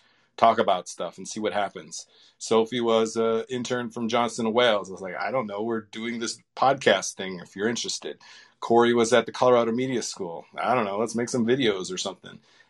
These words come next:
And it just started there, you know, and now last we looked, there's seventeen people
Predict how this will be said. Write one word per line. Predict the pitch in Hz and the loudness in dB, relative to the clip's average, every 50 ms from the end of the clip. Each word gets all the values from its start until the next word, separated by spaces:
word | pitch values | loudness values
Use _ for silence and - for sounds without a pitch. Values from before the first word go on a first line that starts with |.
| _ - | _ 0
And | 107 113 110 110 | 4 4 4 4
it | 107 104 | 4 2
just | 110 120 110 - | -2 -4 -6 -2
started | - 127 113 110 110 101 92 | 2 2 2 2 2 0 0
there, | - 117 131 135 127 120 113 107 107 107 _ _ _ | 4 6 6 6 6 4 2 -4 -6 -10 _ _ _
you | 117 113 107 | -12 -10 -10
know, | 104 101 101 | -8 -8 -10
and | 101 101 | -10 -8
now | 107 110 113 117 120 117 | -6 -4 -2 0 0 0
last | 110 110 113 113 110 - - | 0 0 -2 -2 -2 -4 -10
we | 110 | -8
looked, | 107 113 131 135 127 - | -4 -2 0 0 -2 -2
there's | - 101 98 - - _ _ _ _ _ _ _ _ | -6 -8 -8 -10 -14 _ _ _ _ _ _ _ _
seventeen | - - - - - 120 117 127 127 117 - 127 123 123 120 | -14 -12 -8 0 0 0 0 0 -4 -4 -6 -6 -6 -6 -6
people | 117 - 127 147 143 120 104 101 92 82 - _ | -6 -8 -10 -6 -2 -2 -2 -2 -2 -6 -10 _